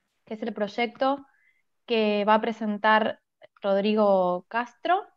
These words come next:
Rodrigo, que es profesor y director del Laboratorio de Simulación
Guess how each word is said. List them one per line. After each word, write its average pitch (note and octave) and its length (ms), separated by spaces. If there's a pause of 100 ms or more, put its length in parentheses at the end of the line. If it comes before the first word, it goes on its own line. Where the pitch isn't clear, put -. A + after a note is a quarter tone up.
Rodrigo, G3 400
que G#3+ 80
es G#3+ 80
profesor G#3+ 480
y A3 100
director G3+ 560
del G3 200
Laboratorio F#3+ 580
de G3 140
Simulación F#3 800